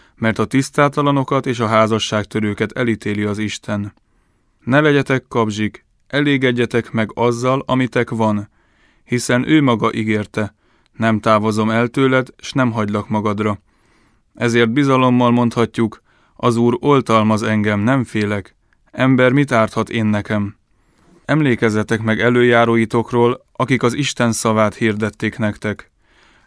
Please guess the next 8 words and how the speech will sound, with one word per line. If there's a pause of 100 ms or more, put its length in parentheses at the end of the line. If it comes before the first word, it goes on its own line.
Gondoljatok
életútjuk
végére,
és
kövessétek
őket
a
hitben.